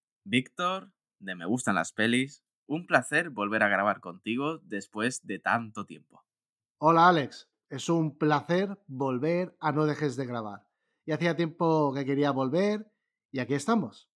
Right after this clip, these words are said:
Speaker 1: Aunque nos falta nuestro otro fundador, Xavi, pero bueno, volverá,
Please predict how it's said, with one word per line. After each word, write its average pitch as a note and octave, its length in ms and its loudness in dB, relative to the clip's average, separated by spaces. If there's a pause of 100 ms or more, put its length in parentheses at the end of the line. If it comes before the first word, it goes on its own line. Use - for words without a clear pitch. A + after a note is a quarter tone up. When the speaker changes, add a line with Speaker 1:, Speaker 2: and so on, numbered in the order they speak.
(520)
Speaker 1:
Aunque G#2 160 -2
nos G#2+ 160 -2
falta C#3 280 4
nuestro C3 360 0
otro A#2 460 0
fundador, A#2+ 800 2
Xavi, A#2 460 4
pero F#2 240 -6
bueno, C#2 380 -6
volverá, G2+ 840 2